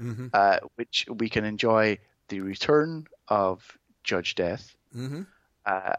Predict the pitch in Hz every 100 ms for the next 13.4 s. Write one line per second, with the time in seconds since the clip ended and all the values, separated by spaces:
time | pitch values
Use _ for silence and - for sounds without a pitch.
0 | - 104 101 98 98 98 - 104 104 -
1 | 120 123 127 120 113 - _ _ _ _
2 | _ _ - - - - 123 139 156 156
3 | _ _ _ - 113 110 - 131 - 101
4 | 90 - 135 _ _ 131 151 180 220 _
5 | _ _ _ _ _ _ _ _ _ 117
6 | 113 107 101 - 127 135 135 123 123 113
7 | 127 143 165 147 156 156 156 208 131 113
8 | _ _ _ _ _ - 151 190 170 185
9 | 165 127 135 120 104 - - 160 220 117
10 | 101 101 101 - _ _ _ - - _
11 | _ 127 - 127 123 123 160 156 156 160
12 | 156 147 147 117 110 104 101 95 92 98
13 | 120 123 - 64